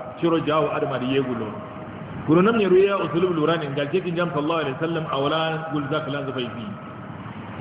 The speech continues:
A yi gul zai yayi galce ma manajin ba, sai kaman da titin zuro manajin.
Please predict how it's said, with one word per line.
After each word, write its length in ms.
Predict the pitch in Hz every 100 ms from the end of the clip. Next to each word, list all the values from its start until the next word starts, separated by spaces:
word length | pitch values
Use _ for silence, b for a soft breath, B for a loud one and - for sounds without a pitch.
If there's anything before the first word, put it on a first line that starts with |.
| - -
A 100 | 165
yi 100 | 185
gul 180 | 190 196
zai 160 | 170 185
yayi 300 | 175 156 151
galce 260 | 143 135 160
ma 80 | 156
manajin 380 | 147 117 127 120
ba, 120 | 107 - - - -
sai 120 | 170
kaman 260 | 175 156 156
da 80 | 143
titin 280 | 147 135 135
zuro 140 | 123
manajin. 380 | 113 101 - -